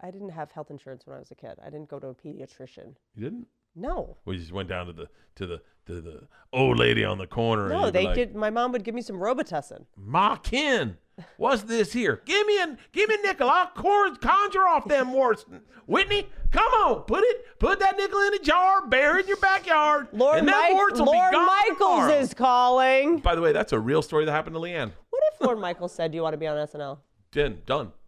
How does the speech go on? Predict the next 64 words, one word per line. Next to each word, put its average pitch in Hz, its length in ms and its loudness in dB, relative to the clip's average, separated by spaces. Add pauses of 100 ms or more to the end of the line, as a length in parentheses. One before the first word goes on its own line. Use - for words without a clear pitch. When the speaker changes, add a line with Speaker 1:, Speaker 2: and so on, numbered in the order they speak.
(180)
Speaker 1:
Really? 453 360 0
Speaker 2:
Done. 170 240 -2 (220)
Speaker 1:
You 214 80 -10
think? 381 160 -2
Speaker 2:
G-, - 80 -8
b-, 170 340 -12
make 226 220 0
it 311 80 -2
even 269 180 -2
harder. 214 320 0 (180)
Make 208 240 -2
it 269 80 -4
a 233 60 4
hard. 190 420 0 (480)
Make 254 160 -2
it 302 60 -2
hard. 185 280 2 (260)
Make 262 200 -2
it. 330 140 -10 (340)
Give 277 140 0
me 370 80 4
a, 320 80 4 (180)
give 269 120 0
me 330 40 0
an 311 60 0
offer 240 280 2
I 214 60 4
can't 208 300 -2
refuse, 185 340 -4
and 147 140 -6
I'll, 139 200 0
and, 135 220 -6
and, 131 140 -6
uh, 117 80 -8 (240)
l-, 147 140 -12
l-, 151 80 -14 (240)
put 170 120 -8
it 147 80 -4
on 110 100 -6
me. 85 120 -18 (1300)
Speaker 1:
What? 185 440 -2
Speaker 2:
Okay, 151 360 0 (100)
I'll 143 140 2
do 170 120 2
it 175 60 0
to 175 80 -4
you. 120 180 0 (280)
Whitney, 139 440 -2
I'm 135 140 2
Lorne 151 220 2
Michaels. 123 300 -4
I 120 40 -6
want 123 160 -8
you 120 60 -10
to 110 40 -8
be 110 80 -4
on 110 100 -2
S 107 160 -6
N 113 60 -6
L. 95 140 -4
Will 101 60 -10
you 110 80 -8
take 147 200 -2
it? 226 200 -6